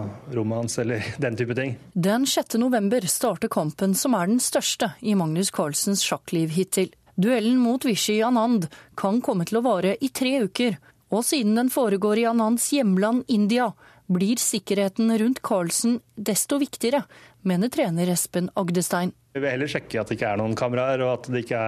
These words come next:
Speaker 1: er noe avlytting, at det ikke er noen som spionerer på e-posten. Alle sånne ting må vi bare sånn ta forhåndsregler, selv om vi, eh, selv om vi overhodet ikke har noen grunn til å mistenke noen.
Speaker 2: Magnus Carlsen selv vil ikke spekulere i spionasje.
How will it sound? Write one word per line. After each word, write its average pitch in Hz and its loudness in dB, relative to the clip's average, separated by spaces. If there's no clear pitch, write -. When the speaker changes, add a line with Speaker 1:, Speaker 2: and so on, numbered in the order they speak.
Speaker 1:
er 117 0
noe 113 0
avlytting, 117 -2
at 110 -4
det 120 -4
ikke 117 -2
er 117 -2
noen 113 -4
som 113 -4
spionerer 110 -2
på 113 -4
e-posten. 107 -4
Alle 139 0
sånne 135 -2
ting 147 -2
må 131 0
vi 127 0
bare 123 -4
sånn 113 -10
ta 107 0
forhåndsregler, 110 -2
selv 117 -2
om 117 0
vi, 113 -2
eh, 110 -4
selv 120 -4
om 120 0
vi 117 0
overhodet 117 0
ikke 110 -4
har 107 -2
noen 107 0
grunn 98 -2
til 107 0
å 101 0
mistenke 104 -2
noen. 101 -4
Speaker 2:
Magnus 247 2
Carlsen 233 0
selv 220 2
vil 214 2
ikke 254 -2
spekulere 160 0
i 190 -2
spionasje. 208 2